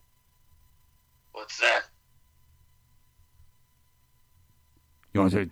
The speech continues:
Speaker 2: there's no communication. You just sit there silent. What are
Speaker 1: What
Speaker 2: you?
Speaker 1: the? Back to topic?
Speaker 2: Look at you.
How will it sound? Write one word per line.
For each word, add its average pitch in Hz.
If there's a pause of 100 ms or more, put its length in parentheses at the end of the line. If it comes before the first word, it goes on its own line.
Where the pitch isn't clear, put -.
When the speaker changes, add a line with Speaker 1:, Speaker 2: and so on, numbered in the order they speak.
Speaker 2:
there's 107
no 127
communication. 127
You 120
just 110 (100)
sit 139
there 117
silent. 104 (580)
What 196
are 127
Speaker 1:
What 95
Speaker 2:
you? 98
Speaker 1:
the? 80 (1600)
Back 123
to 127
topic? 151 (2750)
Speaker 2:
Look 214
at 117
you. 185